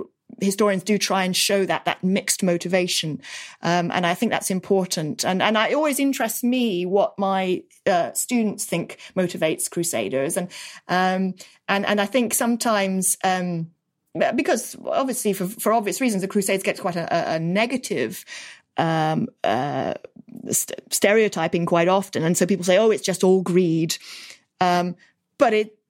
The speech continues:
as I'm trying to show, it's a, it's a lot more complicated than that. And yes, I'm sure, of course, there's greed, uh, but there's also genuine piety. Um, there's also the wish for adventure and so on. Um,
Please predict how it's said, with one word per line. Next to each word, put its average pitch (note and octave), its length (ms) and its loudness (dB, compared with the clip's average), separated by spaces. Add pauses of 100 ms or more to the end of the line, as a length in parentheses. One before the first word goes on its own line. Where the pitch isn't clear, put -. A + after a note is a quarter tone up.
as G#3+ 160 4
I'm G3+ 100 2
trying A3 160 2
to F#3+ 40 2
show, F#3 140 4
it's D#3+ 120 0
a, F#3+ 160 2
it's F#3+ 160 0
a F#3 40 4
lot F#3+ 200 2
more E3 180 0
complicated E3 520 0
than D3+ 140 -4
that. C#3 320 -2
And E3 160 0
yes, - 240 2 (140)
I'm D#3+ 100 -6
sure, - 260 -2
of D3+ 160 0
course, B3 200 2
there's F3 180 0
greed, E3 400 0 (360)
uh, F3 220 2
but E3+ 140 -4
there's F#3+ 200 0
also G3+ 340 0
genuine F3 520 2
piety. F3+ 800 0 (300)
Um, D#3 340 0 (220)
there's E3+ 220 2
also F3 360 2
the E3 120 -2
wish E3+ 220 0
for F3 140 0
adventure D#3+ 580 -2
and D#3+ 160 -4
so D#3+ 280 0
on. D#3 280 -6 (520)
Um, A#3+ 140 4